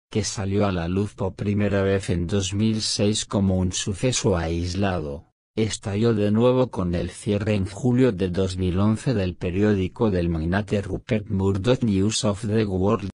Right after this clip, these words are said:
En ese momento salieron a la luz casos de sobornos a la policía para obtener información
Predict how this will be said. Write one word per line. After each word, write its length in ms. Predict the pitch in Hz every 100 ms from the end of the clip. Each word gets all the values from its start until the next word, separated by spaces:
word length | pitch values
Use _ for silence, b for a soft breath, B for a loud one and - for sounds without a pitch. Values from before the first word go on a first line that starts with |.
| _ _ _
En 220 | - 107 113
ese 260 | 117 170
momento 560 | 131 120 110 117 110 120
salieron 680 | - 98 98 113 123 123
a 120 | 113 92
la 140 | 92
luz 220 | 92 107
casos 460 | - 131 127 151 113
de 100 | 117
sobornos 680 | - 117 101 113 107 110 117
a 60 |
la 140 | 101 95
policía 640 | - 101 90 - 131 139
para 260 | - 95 90
obtener 560 | - - 95 101 131
información 1000 | 156 135 - 98 87 90 - 80 71 69